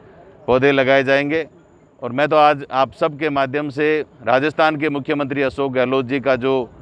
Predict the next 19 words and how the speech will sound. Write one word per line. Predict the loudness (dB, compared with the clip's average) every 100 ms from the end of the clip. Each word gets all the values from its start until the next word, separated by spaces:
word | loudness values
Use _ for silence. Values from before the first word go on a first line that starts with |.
| -20 _ -20 -8
संदेश | -2 0 4 2 2
है, | -2 -2 -6 -20 _ _ _ _ _ _ -6
वो | -2
यही | 2 2 4
है | 4 2 -2 -14 -8
कि | -4
ज़्यादा | 0 2 2
से | 0 -2
ज़्यादा | 0 0
पौधे | 0 -2 0
लगाएं, | 0 0 -2 -4 -12 _ -20 -6
जिससे | -4 0 -2
कि | 0 0
हमें | 0 0 2 0 -2 -14 -20 -16 -4
ऑक्सीजन | -2 0 0 0 0
की | -2
कमी | -2 -2 -2
नहीं | -2 0
रहे, | 0 0